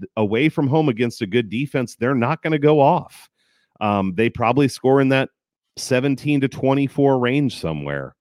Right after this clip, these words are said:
And then the Jets probably score in the zero to ten range, I would <laughs> imagine. So,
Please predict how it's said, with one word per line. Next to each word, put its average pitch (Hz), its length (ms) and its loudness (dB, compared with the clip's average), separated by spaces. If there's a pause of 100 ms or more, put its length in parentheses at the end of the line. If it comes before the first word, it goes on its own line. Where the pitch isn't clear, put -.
(400)
And 104 160 0
then 110 120 2
the 107 80 2
Jets 107 280 -2
probably 117 360 0
score 117 300 2
in 113 80 2
the 107 120 2
zero 113 480 4
to 101 120 0 (260)
ten 131 320 -2
range, 73 560 -6
I 101 140 0
would 95 140 2
<laughs> - 0 -
imagine. 123 760 0
So, 117 380 4